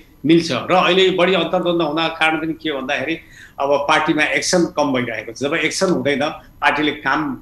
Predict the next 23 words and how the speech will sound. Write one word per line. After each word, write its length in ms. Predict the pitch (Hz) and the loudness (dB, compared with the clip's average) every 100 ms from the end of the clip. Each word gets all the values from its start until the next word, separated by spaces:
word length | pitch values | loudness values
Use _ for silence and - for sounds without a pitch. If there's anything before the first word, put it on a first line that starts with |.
| - | -12
कम 340 | 120 117 - 151 | -10 -6 -2 -2
गर्छ 340 | 139 131 - 156 - - - | 0 -2 -2 -4 -6 -14 -6
अनि, 180 | 139 143 | -2 0
अ, 240 | 127 110 110 113 110 104 - | -2 -6 -8 -6 -6 -6 -2
पार्टीभित्र 440 | 131 135 120 127 | 0 0 -2 -4
द्वन्द 260 | 123 110 113 | -4 -6 -6
बढ्छ। 320 | 107 95 107 | -6 -6 -4
जब 200 | 107 151 | 0 2
हामी, 280 | 127 139 131 - - - - | 4 2 0 -4 -18 -16 -4
अ, 200 | 113 117 | -2 0
अब 720 | 135 131 127 120 110 107 107 - | 2 4 4 2 -4 -10 -8 -2
काममा 240 | 131 135 | 0 2
जान्छौँ, 420 | 120 123 123 113 123 | 2 0 -2 -4 -6
अ, 640 | 123 - - 110 107 117 | -8 -20 -16 -8 -4 -2
अब 260 | 120 113 117 | -2 -2 -2
महाधिवेशन 380 | 117 120 117 117 | 0 -2 -4 -6
हुँदैछ, 400 | 110 113 113 123 127 - - - | -4 -4 -4 -6 -8 -14 -18 -8
त्यसले 360 | 131 123 131 120 107 - - - - - - - 139 | -4 0 0 0 -2 -8 -20 -20 -20 -20 -20 -8 -4
एउटा 180 | 135 | 0
लिडरसिपको 600 | 127 139 147 - 135 151 | 2 2 0 0 -2 -2
निर्गुण 500 | 123 135 123 156 143 | 0 0 4 4 2
गर्छ। 180 | 127 - 131 135 - - - - | -2 -4 -4 -4 -8 -16 -12 0
र 460 | 185 226 - - | 4 4 4 -4